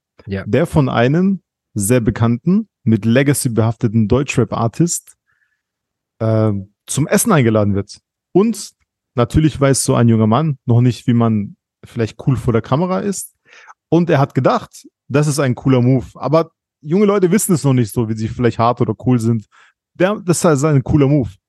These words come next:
Speaker 1: Das ist ein sehr gutes Argument. Jetzt ist aber natürlich meine Frage. Der junge Knabe, der ja überwältigt ist, weil er Fisch und Brokkoli bekommt zur späten Stunde im Kerzenlicht, macht einen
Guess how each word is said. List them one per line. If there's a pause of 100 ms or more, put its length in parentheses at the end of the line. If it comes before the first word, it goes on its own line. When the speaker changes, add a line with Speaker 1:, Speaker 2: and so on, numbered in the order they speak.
(220)
Speaker 1:
Das
ist
ein
sehr
gutes
Argument. (320)
Jetzt
ist
aber
natürlich
meine
Frage. (880)
Der
junge
Knabe, (440)
der
ja
überwältigt
ist,
weil
er
Fisch
und
Brokkoli
bekommt
zur
späten
Stunde
im
Kerzenlicht,
macht
einen